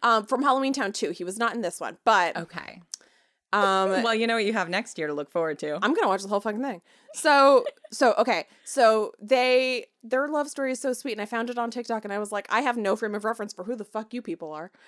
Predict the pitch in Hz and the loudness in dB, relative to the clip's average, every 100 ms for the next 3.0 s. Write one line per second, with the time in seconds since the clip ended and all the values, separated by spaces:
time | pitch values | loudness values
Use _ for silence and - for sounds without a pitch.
0 | _ - 202 190 185 180 180 _ _ _ | _ -8 -2 0 -2 -4 -14 _ _ _
1 | _ - - _ _ _ _ _ _ _ | _ -20 -20 _ _ _ _ _ _ _
2 | - 247 196 - - 277 269 294 294 - | -2 0 0 -2 -4 -2 0 -2 -4 -8